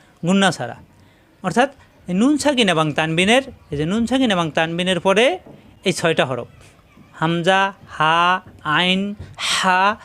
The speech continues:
গয়েন, খ, এই ছয়টা হরফ সবাই মুখস্থ করে নেবেন। হামজা, হা, আইন, হা, গয়েন, খ, এই ছয়টা হরফ যদি নুন সাকিন এবং তানবিনের পরে আসছে, আমরা জানি নুন সাকিন এবং তানবিন একই, এই নুন সাকিন এবং তানবিনের পরে এই ছয়টা হরফ আসলে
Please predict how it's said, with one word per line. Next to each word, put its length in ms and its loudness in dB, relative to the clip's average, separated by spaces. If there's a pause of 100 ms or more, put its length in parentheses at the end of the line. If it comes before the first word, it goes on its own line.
(300)
গয়েন, 280 4 (380)
খ, 20 -16 (1200)
এই 120 2
ছয়টা 240 -6
হরফ 160 -16 (360)
সবাই 260 2
মুখস্থ 260 -2
করে 160 -2
নেবেন। 180 -12 (400)
হামজা, 380 0 (300)
হা, 200 2 (600)
আইন, 200 0 (400)
হা, 320 2 (500)
গয়েন, 240 2 (200)
খ, 20 -14 (560)
এই 140 2
ছয়টা 260 2
হরফ 140 2 (100)
যদি 140 0 (120)
নুন 200 0
সাকিন 280 0
এবং 180 0
তানবিনের 420 -2
পরে 200 -4
আসছে, 140 -12 (100)
আমরা 180 -4
জানি 220 0
নুন 140 -4
সাকিন 220 -2
এবং 160 -2
তানবিন 340 -2
একই, 220 2 (520)
এই 120 0
নুন 160 0
সাকিন 220 0
এবং 160 -2
তানবিনের 380 0
পরে 180 2
এই 80 0
ছয়টা 200 0
হরফ 220 2
আসলে 220 2